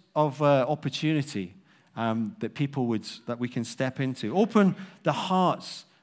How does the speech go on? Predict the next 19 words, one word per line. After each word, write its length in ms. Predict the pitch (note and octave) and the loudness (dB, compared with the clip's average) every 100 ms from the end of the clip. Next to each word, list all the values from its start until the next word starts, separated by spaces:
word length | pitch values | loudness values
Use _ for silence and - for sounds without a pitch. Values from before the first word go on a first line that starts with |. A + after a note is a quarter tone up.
| - | -8
of 180 | C3+ C3+ | -8 -6
people, 480 | C3+ A#2+ A2+ F#2 F#2+ _ _ | -6 -4 -6 -10 -12 _ _
that 120 | A#2+ | -4
they 120 | C3 | 0
would 200 | C3 B2 - | 0 -2 -4
understand 600 | C3+ B2+ A#2 - C3 B2+ | -6 -6 -6 -4 -2 -2
so-, 200 | - A#2+ A#2 - | -4 -6 -6 -14
what 200 | A#2 B2 | -8 -6
it's 160 | A#2+ - | -4 -4
all 160 | A#2 | -2
about. 260 | A2 A#2+ A2 | 0 0 0
And 100 | A2+ | -2
open 520 | F#3 G#3+ G#3 E3+ - - - _ _ | 0 2 2 2 0 -10 -20 _ _
my 300 | B2+ C#3 C#3 | 2 4 6
mouth, 340 | C3+ C3+ - A2+ | 4 2 -2 -6
Lord, 300 | G#2 F#2+ - _ _ | -6 -6 -12 _ _
to 100 | - | -14
say 260 | - C#3 B2 | -8 -4 -4
something 540 | - B2 A#2 A2+ G2+ | -2 -4 -2 -4 -4